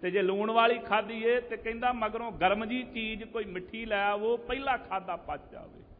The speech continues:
ਇਹ ਜ਼ਬਾਨ ਨੂੰ ਰਸ ਭੋਗਣ ਵਾਸਤੇ ਪਰਮੇਸ਼ਰ ਦੇ ਦਿੱਤੇ ਹੋਏ ਨੇ। ਜੇ ਚੇਤੇ ਕਰ, ਜੇ ਇਹ ਖਾਈ ਜਾਨਾ ਨੇ, ਖਾਈ ਜਾਨਾ ਹੈ, ਤੇ ਚੇਤੇ ਰੱਖਿਆ ਕਰ, ਉਹ ਵੀ ਹੈ ਨੇ ਜਿਨ੍ਹਾਂ ਦੇ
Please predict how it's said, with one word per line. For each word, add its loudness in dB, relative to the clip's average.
ਇਹ 2
ਜ਼ਬਾਨ 2
ਨੂੰ -4
ਰਸ 2
ਭੋਗਣ -4
ਵਾਸਤੇ 2
ਪਰਮੇਸ਼ਰ -6
ਦੇ -4
ਦਿੱਤੇ -6
ਹੋਏ -4
ਨੇ। -4
ਜੇ 4
ਚੇਤੇ 2
ਕਰ, 2
ਜੇ 0
ਇਹ 0
ਖਾਈ 2
ਜਾਨਾ -4
ਨੇ, -8
ਖਾਈ 2
ਜਾਨਾ -2
ਹੈ, -4
ਤੇ -4
ਚੇਤੇ -2
ਰੱਖਿਆ -4
ਕਰ, -2
ਉਹ 2
ਵੀ -2
ਹੈ 4
ਨੇ -4
ਜਿਨ੍ਹਾਂ 0
ਦੇ 0